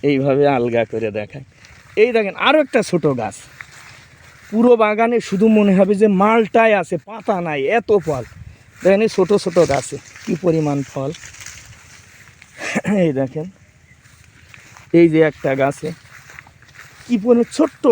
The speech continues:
গাছ, দেখেন পুরো গাছে সব মালটা।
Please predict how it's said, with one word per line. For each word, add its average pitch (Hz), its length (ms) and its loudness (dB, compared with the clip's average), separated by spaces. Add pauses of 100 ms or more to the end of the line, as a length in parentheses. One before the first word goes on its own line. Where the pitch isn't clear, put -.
গাছ, 127 220 -4 (1160)
দেখেন 160 380 0 (1000)
পুরো 240 220 4
গাছে 208 260 0
সব 208 240 -2
মালটা। 147 420 -2